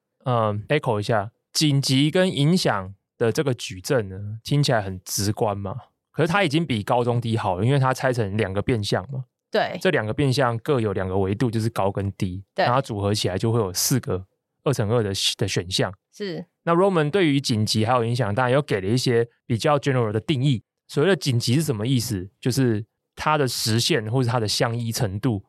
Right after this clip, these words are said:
Speaker 1: 比如说，假设这个任务是明天要完成，那就很紧急吗？或者是说，这个任务不完成，后面有一百个任务在等它，那这也是够紧急的。那影响是什么？影响它的英文是 impact，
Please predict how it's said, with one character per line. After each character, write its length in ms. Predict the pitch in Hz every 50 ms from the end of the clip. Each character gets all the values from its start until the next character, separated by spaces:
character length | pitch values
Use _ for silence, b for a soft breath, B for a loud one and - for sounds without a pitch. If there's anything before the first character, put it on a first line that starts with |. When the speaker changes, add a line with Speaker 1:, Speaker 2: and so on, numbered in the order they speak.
| _ _ _ _
Speaker 1:
比 120 | - 127 127
如 60 | 139
说， 200 | 131 165 160 160
假 180 | 156 - 117 127
设 60 | 175
这 100 | 185 220
个 60 | 190
任 180 | 175 190 190 185
务 80 | 180
是 120 | 165 180 175
明 200 | 139 120 123 127
天 120 | 113 135
要 100 | 139 143
完 180 | 123 110 104 -
成， 160 | - 120 98
那 120 | 98 110 117
就 100 | 120 120
很 140 | 117 104
紧 180 | 107 - 95 90
急 200 | - - 92 90
吗？ 180 | 95 90 87 98 _ _ _ _ _ _ _ _
或 140 | - 226
者 80 | 196 160
是 100 | 170 185
说， 340 | 170 - 165 147 147 147 - _ _ _ _ -
这 120 | - 247
个 180 | 196 185 170 185
任 160 | 214 196 190
务 80 | 202
不 200 | 185 - 226 190
完 200 | 139 131 120 127
成， 320 | 147 - - 107 92 92 104
后 180 | - - 185
面 140 | 170 175 175
有 60 | 135
一 100 | - -
百 140 | - - 101
个 80 | 95 110
任 180 | 117 143 143
务 60 | 139 131
在 100 | 147 123
等 160 | - 104 82 92
它， 360 | 90 - 107 104 104 107 120 - _ _ _ _ _ -
那 100 | 139 139
这 100 | - 180
也 100 | 139 113
是 140 | 101 101 139
够 160 | - 151 123
紧 180 | - 107 92 92
急 220 | - - 90 -
的。 240 | - - 139 135 123 _ _ _ _ _ _ _ _ _ _
那 120 | - 180 180
影 220 | 160 160 196 247
响 180 | 226 185 117 123
是 60 | 156
什 120 | - 139
么？ 120 | 110 101 113
影 120 | 127 156
响 280 | 160 151 98 104 104 104
它 160 | - 127 131
的 80 | 127
英 100 | 123 127
文 80 | 127 110
是 80 | 107 131
impact， 460 | - 143 143 139 139 - 131 113 95